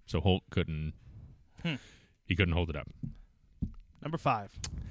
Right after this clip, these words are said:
Speaker 1: He crashes a spring garden party in a P B S comic.
Speaker 2: A P-, uh, oh, public broadcasting?
Speaker 1: Yeah.
Speaker 2: Huh.
Speaker 1: It was
Speaker 2: Okay.
Speaker 1: in the seventies, Super Spidey stories were comic tie-ins.
Speaker 2: Ah.
Speaker 1: Uh,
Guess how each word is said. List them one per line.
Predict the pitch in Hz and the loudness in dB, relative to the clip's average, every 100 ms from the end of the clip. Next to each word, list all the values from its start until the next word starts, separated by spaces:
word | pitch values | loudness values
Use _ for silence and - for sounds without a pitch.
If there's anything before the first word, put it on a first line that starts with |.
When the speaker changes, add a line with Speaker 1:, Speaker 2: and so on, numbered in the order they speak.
| - - - | -10 -12 -2
Speaker 1:
He | - | 2
crashes | - 104 101 110 | 6 8 8 8
a | 98 | 6
spring | - - 104 107 | 2 0 2 4
garden | 101 98 98 95 | 4 4 4 2
party | 92 92 90 90 92 - | 2 2 4 4 2 0
in | 82 | 0
a | 80 | 0
P | - 87 | 0 -2
B | 87 85 | 0 0
S | 78 - | 0 -2
comic. | - 73 67 - - - - - - - - | -4 -6 -8 -14 -20 -20 -20 -20 -20 -20 -16
Speaker 2:
A | - | -4
P-, | - 135 131 - | -2 0 -2 -4
uh, | 90 - - | -14 -8 0
oh, | 147 123 110 _ - _ | 2 0 -6 _ -20 _
public | - 135 117 113 | 2 4 2 -2
broadcasting? | 113 131 165 175 175 - 190 156 123 | 0 0 2 2 2 0 0 4 6
Speaker 1:
Yeah. | 113 - - - | 6 4 -4 6
Speaker 2:
Huh. | 302 - - - - - - - - - - _ _ _ - 123 | 8 8 4 -20 -20 -20 -20 -20 -20 -20 -20 _ _ _ -8 0
Speaker 1:
It | 90 | 4
was | 87 | 8
Speaker 2:
Okay. | 95 | 8
Speaker 1:
in | |
the | 90 | 6
seventies, | - 101 101 98 98 98 98 95 | 6 6 6 6 6 6 4 2
Super | - 101 92 | 0 0 0
Spidey | - 87 90 87 | 0 2 2 2
stories | - 92 90 90 90 85 | 2 4 6 6 4 2
were | 82 | -2
comic | - 82 82 82 | -2 0 2 0
tie-ins. | - 82 82 82 80 80 80 87 - | 0 0 2 2 0 0 -2 -4 -6
Speaker 2:
Ah. | 110 110 110 107 104 - - - _ _ - | -6 -4 -6 -8 -10 -14 -20 -20 _ _ -4
Speaker 1:
Uh, | 82 76 76 76 | 0 0 0 -4